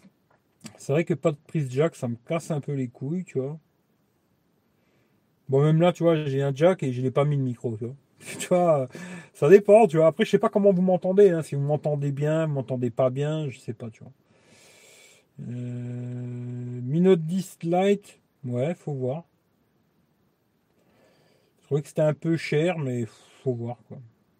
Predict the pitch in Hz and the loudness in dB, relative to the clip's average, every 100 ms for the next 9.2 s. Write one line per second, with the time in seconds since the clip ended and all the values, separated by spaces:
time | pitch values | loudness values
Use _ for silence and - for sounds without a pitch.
0 | _ _ _ _ _ _ _ _ - _ | _ _ _ _ _ _ _ _ -20 _
1 | _ _ _ _ _ _ _ 131 147 151 | _ _ _ _ _ _ _ -8 -8 -2
2 | 190 180 - 170 147 185 185 170 220 196 | -2 -2 -4 -6 -4 0 4 8 8 6
3 | 214 208 254 214 156 151 208 226 202 156 | 2 4 2 2 0 2 2 4 2 0
4 | - 143 - 143 131 143 135 123 123 123 | -4 -6 -4 -8 -6 -8 -6 -4 -4 -4
5 | 120 - _ _ _ _ _ _ _ _ | -6 -10 _ _ _ _ _ _ _ _
6 | _ _ _ _ _ _ _ _ _ _ | _ _ _ _ _ _ _ _ _ _
7 | - - - - 123 143 - 123 123 120 | -20 -20 -12 -8 -6 -6 -6 -8 -6 -8
8 | 117 113 110 113 110 110 110 120 117 110 | -8 -10 -10 -10 -10 -10 -12 -14 -14 -14
9 | - - | -20 -20